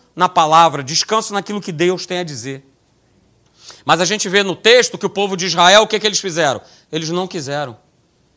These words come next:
Fizeram as suas próprias escolhas, tomaram as suas próprias decisões. Queridos, nós estamos vivendo num tempo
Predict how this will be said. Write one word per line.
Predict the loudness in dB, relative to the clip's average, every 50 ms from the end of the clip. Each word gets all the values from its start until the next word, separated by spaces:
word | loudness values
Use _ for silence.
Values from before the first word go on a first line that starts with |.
| _ _ _ _
Fizeram | -10 -8 -4 -2 0 0 0 -2
as | -4
suas | -2 -4 -4 -4
próprias | -2 0 -2 -2 -2 -2 -10 -8
escolhas, | -8 -8 -8 -6 -4 -4 -4 -4 -6
tomaram | -6 -6 -6 -4 -2 -2 -2 -2
as | -4
suas | -8 -8 -10 -10
próprias | -8 -8 -8 -8 -8 -10 -12
decisões. | -10 -10 -10 -10 -12 -14 -14 -14 -14 -16 -16 -16 -18 -20 -20 _ _ _ _ _ _ _ _ _ _ _ _ _ _ _ _ _ _ _
Queridos, | -8 -6 -2 -2 -2 -2 -2 -6 -12 -14 _ _ _ _ _ _ -8
nós | -6 -6 -6
estamos | -4 -6 -6 -2 -2 -2 -2 -2 -6 -6
vivendo | -6 -6 -6 -4 -4 -4 -4 -6
num | -6 -6 -8 -8
tempo | -4 -4 -4 -4 -6 -10 _ -20 _